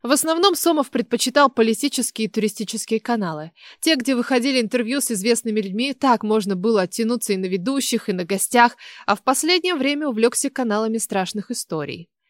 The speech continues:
На Ютубе таких десятки, и Сомову нравилось щекотать нервы, слушая жуткие рассказы, а потом с не меньшим наслаждением ругать авторов за допущенные ошибки, неверные интонации, плохой голос, неудачный финал.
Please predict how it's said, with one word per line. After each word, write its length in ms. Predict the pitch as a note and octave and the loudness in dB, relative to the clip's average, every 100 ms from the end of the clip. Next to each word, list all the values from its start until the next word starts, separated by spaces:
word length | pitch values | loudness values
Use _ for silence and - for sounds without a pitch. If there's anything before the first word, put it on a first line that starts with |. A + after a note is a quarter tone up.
| _ | _
На 140 | A#3+ B3 | -2 0
Ютубе 320 | - B3 G#3+ | 0 0 0
таких 380 | G#3 G3 G3 F#3 | -2 0 -2 0
десятки, 540 | F#3 B3 C4 D4+ D#4 | -2 2 2 2 0
и 100 | D#4 | 0
Сомову 500 | - D4+ E4+ F4 F4 | 2 0 2 0 0
нравилось 580 | C4 A#3 A3+ B3 C4 B3+ | 2 4 4 4 0 -2
щекотать 540 | A#3 G3+ F#3 F#3+ F#3 | -4 -6 -4 -4 -4
нервы, 480 | F#3+ E3 D#3 D3+ F3 - - | -4 -6 -8 -12 -16 -18 -12
слушая 460 | - C4 D4+ A#3 G#3+ | -4 -2 0 0 0
жуткие 460 | F#3 C#4+ - G#3 | 0 -4 -4 -2
рассказы, 480 | G3 - C4+ C#4 A3 | -2 -2 0 0 0
а 100 | G3+ | -2
потом 460 | - G#3+ - C#4+ E4 | -4 -4 2 2 2
с 140 | - | -2
не 100 | A3+ | 0
меньшим 400 | A3+ A#3+ A3+ G#3 | 2 0 -2 -6
наслаждением 720 | G3 G3+ G3 F#3+ C4+ B3+ G3+ | -4 -2 -2 0 -2 -2 -2
ругать 380 | G3 F#3+ A3+ - | -2 0 0 0
авторов 480 | - A#3+ - G#3+ G3 | 2 2 2 -4 -2
за 120 | G3 | -2
допущенные 600 | F#3+ F#3+ G#3+ - G#3 G3+ | -4 -4 -4 -6 -4 -4
ошибки, 560 | A3 - E3+ - E3 - - - - | -6 -8 -10 -12 -16 -16 -20 -16 -4
неверные 420 | G3 B3+ B3 F#3+ | 2 4 4 0
интонации, 800 | F3 E3+ E3+ A3 - - F#3 - - - | -4 -6 0 2 2 0 -2 -4 -12 -8
плохой 340 | - F3+ C4 A3 | 0 2 4 2
голос, 640 | F3+ G3+ A3 A3+ A3 G#3 | 4 6 8 10 6 4
неудачный 480 | G#3 F#3+ A#3 - A3 | -2 0 0 0 -2
финал. 520 | - F#3+ G3 A3 G#3 | -2 -4 0 0 0